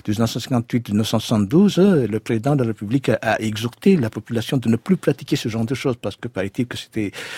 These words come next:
euh, on dépensait trop, quoi. Mais jusqu'à maintenant, on pratique. Voilà. Donc finalement, ce qui se passe, c'est que la pratique des techniciens n'est pas la pra-, la, la, la, la, la logique des techniciens n'est pas la logique populaire, quoi. Voilà.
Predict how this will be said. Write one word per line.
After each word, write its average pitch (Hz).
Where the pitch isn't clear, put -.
euh, 87
on 98
dépensait 98
trop, 147
quoi. 95
Mais 127
jusqu'à 123
maintenant, 113
on 104
pratique. -
Voilà. 95
Donc 131
finalement, 123
ce -
qui -
se -
passe, -
c'est 120
que 160
la 123
pratique 120
des 107
techniciens 127
n'est 123
pas 139
la 156
pra-, 151
la, 127
la, 127
la, 123
la, 117
la 123
logique 123
des 117
techniciens 120
n'est 135
pas 139
la 143
logique 139
populaire, 107
quoi. -
Voilà. 85